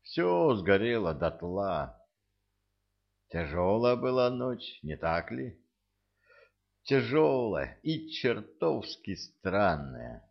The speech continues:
Чем только не пришлось заниматься.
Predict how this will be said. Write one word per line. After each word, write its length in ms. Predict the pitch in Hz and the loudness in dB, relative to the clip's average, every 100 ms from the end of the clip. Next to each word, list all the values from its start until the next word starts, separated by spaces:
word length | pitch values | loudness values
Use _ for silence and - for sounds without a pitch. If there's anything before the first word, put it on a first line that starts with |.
| _ | _
Чем 380 | - 143 139 131 | -6 -2 -2 -2
только 360 | 135 131 110 120 | 0 0 0 -2
не 100 | 113 | -2
пришлось 540 | 120 113 - 117 87 | -2 -6 -2 -2 -2
заниматься. 1000 | 65 95 101 101 104 98 - 90 85 | -2 -2 0 0 0 -2 -6 -8 -8